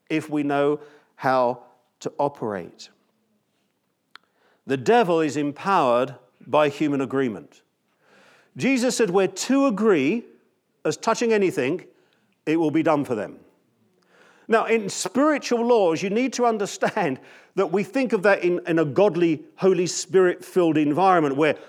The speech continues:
"to agree, touching anything, it shall be done unto us." Ooh.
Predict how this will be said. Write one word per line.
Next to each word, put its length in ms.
"to 300
agree, 520
touching 360
anything, 440
it 160
shall 240
be 160
done 200
unto 320
us." 360
Ooh. 800